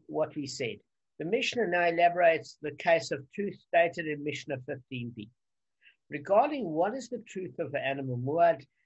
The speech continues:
it is muad to eat what is appropriate for it. Okay? An animal is muad to eat fruit and vegetables. Now, let's just unpack this particular statement that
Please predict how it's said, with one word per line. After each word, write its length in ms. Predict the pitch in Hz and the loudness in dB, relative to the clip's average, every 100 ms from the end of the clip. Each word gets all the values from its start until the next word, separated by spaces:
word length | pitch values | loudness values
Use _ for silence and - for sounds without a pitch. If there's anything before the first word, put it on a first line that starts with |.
| _ | _
it 80 | 147 | -8
is 140 | 151 143 | -6 -4
muad 380 | 170 202 202 202 | -2 0 0 -2
to 100 | 180 | -10
eat 280 | 151 165 - | -8 -12 -6
what 180 | 165 156 | -6 -4
is 180 | 135 | -6
appropriate 680 | 139 131 156 135 127 131 120 - | -8 -2 0 0 -2 -6 -6 -6
for 220 | 123 107 | -6 -6
it. 1120 | - _ _ _ _ _ _ _ _ _ - 123 | -8 _ _ _ _ _ _ _ _ _ -12 -12
Okay? 460 | 123 143 147 196 - _ _ _ _ _ _ - | -4 2 2 0 -10 _ _ _ _ _ _ -8
An 160 | - 170 | -6 -2
animal 360 | 196 254 247 214 | -2 0 0 0
is 120 | 151 | 0
muad 380 | 175 190 180 - | -4 2 2 2
to 120 | 175 | -8
eat 240 | 156 - | -8 -12
fruit 300 | - 175 127 | -8 -6 -6
and 240 | 151 143 131 | -10 -10 -6
vegetables. 560 | 131 123 - 123 123 135 | -6 -6 -10 -10 -8 -6
Now, 100 | 160 | -2
let's 280 | 220 226 | -2 -4
just 140 | 285 - | -12 -10
unpack 420 | 247 196 - 170 - _ _ _ _ _ _ | -8 -8 -2 -2 -2 _ _ _ _ _ _
this 160 | 170 165 | -10 -8
particular 640 | - - 175 156 165 143 | -8 -8 -10 -6 -6 -4
statement 760 | 131 - 160 139 127 110 - - _ _ _ _ _ _ _ _ _ | -8 -2 2 2 0 -14 -16 -20 _ _ _ _ _ _ _ _ _
that 80 | 135 | -10